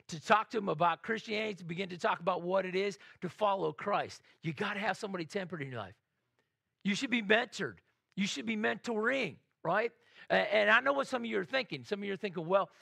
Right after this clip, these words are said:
the Holy Spirit mentors me," right? Some of you Bible scholars, you're like, "Well, that's why Jesus sent the Holy Spirit. The Holy Spirit's mentoring, mentoring me," right? That's true.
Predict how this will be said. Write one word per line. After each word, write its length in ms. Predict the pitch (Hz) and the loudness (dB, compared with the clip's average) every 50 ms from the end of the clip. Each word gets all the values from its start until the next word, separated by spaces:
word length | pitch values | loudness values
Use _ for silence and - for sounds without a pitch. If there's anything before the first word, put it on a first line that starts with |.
| - - - | -20 -12 -8
the 80 | - 165 | -6 -4
Holy 200 | 160 208 226 214 | -2 -2 -2 -4
Spirit 380 | - - - 240 220 202 - | -6 -6 -2 0 0 0 0
mentors 400 | 123 123 117 - - 117 98 - | -4 -10 -10 -10 -12 -14 -14 -16
me," 180 | - 135 - _ - | -18 -20 -20 _ -6
right? 200 | - 156 - - | -6 -6 -4 -6
Some 120 | - 180 | -8 -10
of 60 | 170 | -8
you 80 | 180 180 | -4 0
Bible 300 | 156 185 185 180 175 185 | 2 2 2 2 0 -4
scholars, 400 | - - - 190 180 190 196 180 | -6 -2 0 0 0 0 -2 -4
you're 80 | 180 175 | -4 -4
like, 180 | 156 131 - - - - - - | -4 -6 -6 -10 -20 -16 -10 -6
"Well, 120 | 135 160 | -6 -4
that's 180 | 190 196 - 190 | -4 -6 -4 -2
why 140 | 185 175 | -2 -2
Jesus 380 | 160 139 143 180 196 185 185 160 | -2 -4 -8 -8 -10 -10 -12 -12
sent 200 | - 196 185 170 | -10 -10 -10 -8
the 100 | - 170 | -10 -8
Holy 260 | 147 185 190 185 180 | -8 -6 -8 -8 -8
Spirit. 380 | 156 - - 220 220 180 113 - - - - - - | -12 -8 -2 0 0 0 -2 -4 -12 -20 -14 -8 -6
The 80 | 151 | -2
Holy 180 | 143 190 202 202 | -2 0 -2 -2
Spirit's 360 | - - - 254 247 190 - | -4 -4 -4 -4 -4 -4 -4
mentoring, 480 | 208 175 165 151 - 156 123 113 107 107 _ - - - _ _ - | -4 -4 -4 -4 -6 -10 -10 -10 -12 -14 _ -20 -20 -20 _ _ -2
mentoring 440 | 170 185 185 - - 165 143 135 127 | -2 -2 -2 -2 -6 -8 -8 -8 -8
me," 160 | 127 123 104 | -10 -10 -6
right? 340 | 107 139 185 214 220 220 - - - _ - | -4 -2 0 0 0 -2 -4 -8 -8 _ 2
That's 260 | 190 208 - - - | 2 2 0 -2 -8
true. 360 | - - 226 233 226 151 | -6 -2 0 0 0 0